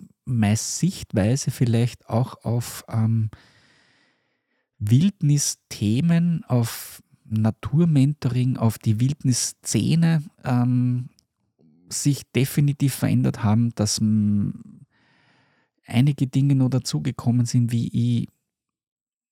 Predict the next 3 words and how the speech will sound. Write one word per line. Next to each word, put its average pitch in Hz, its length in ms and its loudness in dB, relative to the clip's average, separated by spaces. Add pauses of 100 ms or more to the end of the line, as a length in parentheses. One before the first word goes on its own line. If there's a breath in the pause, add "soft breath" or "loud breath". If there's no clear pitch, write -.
(300)
auch 113 160 2
f-, - 440 -18 (260)
philosophisch 131 1300 0